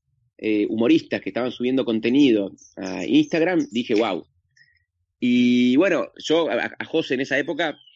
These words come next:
que me ban-, ella me bancó, le, en un momento empecé a, a crecer con seguidores, pero muy de a poquito, muy de a poquito iba subiendo, iba creciendo, con mucho trabajo, muchos videos, y, y ya, eh, José me decía, "Esto no, no va más,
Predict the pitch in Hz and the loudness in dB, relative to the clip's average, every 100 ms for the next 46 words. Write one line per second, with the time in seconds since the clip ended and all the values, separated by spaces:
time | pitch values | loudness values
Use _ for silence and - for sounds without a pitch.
0 | _ _ _ _ _ - 98 90 90 - | _ _ _ _ _ -14 -10 -10 -12 -10
1 | 104 98 107 107 123 175 175 196 _ _ | -6 -2 -2 -2 0 0 0 -2 _ _
2 | _ - _ _ _ - 107 113 113 110 | _ -20 _ _ _ -10 -2 2 4 4
3 | 107 67 85 78 120 127 143 127 107 - | 2 0 -6 -4 0 0 0 -2 -4 -4
4 | 131 117 101 98 82 - 98 107 104 160 | -2 -4 -6 -8 -12 -16 -8 -8 -4 -4
5 | 135 113 110 113 160 123 117 120 160 190 | -2 -4 -2 0 0 0 -4 -6 -4 2
6 | 175 143 - - 165 127 - 95 _ - | 4 2 0 -4 -2 -2 -4 -14 _ -10
7 | 110 139 160 151 135 113 147 147 127 123 | -4 2 4 4 2 -4 -4 -2 -2 -4
8 | 110 110 139 143 123 113 107 - 135 139 | -4 0 2 2 2 0 -6 0 2 2
9 | 139 131 123 113 107 113 127 - 117 120 | 2 0 0 -4 -4 -4 -4 -4 -2 -2
10 | 131 127 - 104 120 120 113 120 123 127 | -2 -4 -6 -6 -4 -4 0 2 2 2
11 | 117 _ _ _ _ _ _ _ _ _ | -4 _ _ _ _ _ _ _ _ _
12 | - 117 117 117 _ 117 104 135 143 131 | -2 2 2 0 _ -6 -2 0 2 0
13 | 110 - 135 131 117 110 120 123 120 107 | -2 -4 -6 -4 -4 -4 -8 -6 -6 -4
14 | 101 110 107 120 120 98 - - | -4 -2 -2 -2 -4 -8 -18 -20